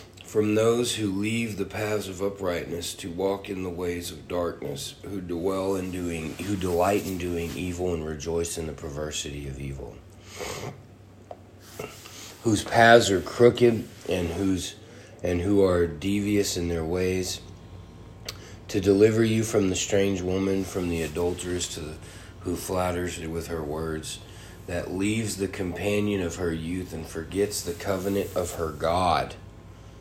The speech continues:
Man, we do that every day.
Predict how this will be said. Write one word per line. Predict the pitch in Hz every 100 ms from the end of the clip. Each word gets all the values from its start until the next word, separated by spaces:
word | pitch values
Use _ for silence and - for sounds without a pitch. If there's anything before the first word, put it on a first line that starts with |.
| - - - - - - 80
Man, | 80 80 69 65 - - - - - - - - - - - - - - - - - - - - - - - - - - - - - - - - -
we | 82 78
do | 76 69
that | 69 69
every | 67 69
day. | 69 69 67